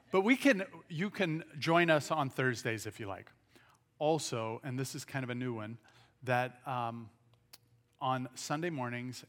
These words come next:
at eight thirty here in the Worship Center and the Worship Center in P L also, we have a time of prayer before the services. It's about fifteen minutes, uh, where we spend some time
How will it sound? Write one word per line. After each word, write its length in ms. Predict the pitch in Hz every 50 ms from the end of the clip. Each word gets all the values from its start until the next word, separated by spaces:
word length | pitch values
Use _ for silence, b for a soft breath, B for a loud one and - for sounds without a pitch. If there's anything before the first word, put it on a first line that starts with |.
| _ -
at 160 | 123 117 - -
eight 220 | 147 135 160 156
thirty 360 | - - 135 123 120 120 123 113
here 200 | 101 131 139 143
in 80 | 147
the 80 | 147 139
Worship 340 | 139 135 131 - - 135 -
Center 300 | - 135 123 127 127 127
and 100 | 120 117
the 40 |
Worship 280 | 117 120 117 - 127 117
Center 240 | - - 120 117 117
in 100 | 113 113
P 200 | - - 120 113
L 180 | 104 101 107 -
also, 440 | 120 117 113 - - 110 104 107 107 B B B B B B B
we 160 | 127 127 127
have 160 | 123 131 123 123
a 60 | 123
time 340 | - - 117 113 117 117 113
of 100 | 113 -
prayer 260 | - - 113 110 110
before 300 | 104 107 - - 113 107
the 80 | 110
services. 640 | 104 - - 110 104 101 104 104 - - 113 101 98
It's 160 | 117 113 -
about 300 | - - 269 214 160 -
fifteen 400 | - 196 - - - 196 175 147
minutes, 320 | 120 107 107 120 131 - - - B B B B B B B -
uh, 220 | 139 135 135 135
where 240 | - - 135 135 131
we 180 | 131 143 170
spend 380 | 165 - - - 170 165 175 156
some 180 | - - 165 151
time 440 | - - 143 139 139 135 139 135